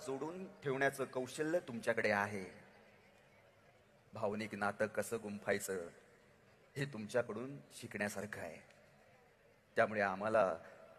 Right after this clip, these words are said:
कर्मवीर शंकररावजी काळे साहेबांची आठवण आल्याशिवाय राहत नाही, कारण तुमच्या दोघांच्या विचारात,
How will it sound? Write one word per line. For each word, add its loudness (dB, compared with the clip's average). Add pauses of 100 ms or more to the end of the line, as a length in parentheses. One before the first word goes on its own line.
कर्मवीर 4 (120)
शंकररावजी 4
काळे 6
साहेबांची 2
आठवण 2
आल्याशिवाय 2
राहत 0
नाही, -8 (1200)
कारण 4
तुमच्या 2
दोघांच्या 0
विचारात, 4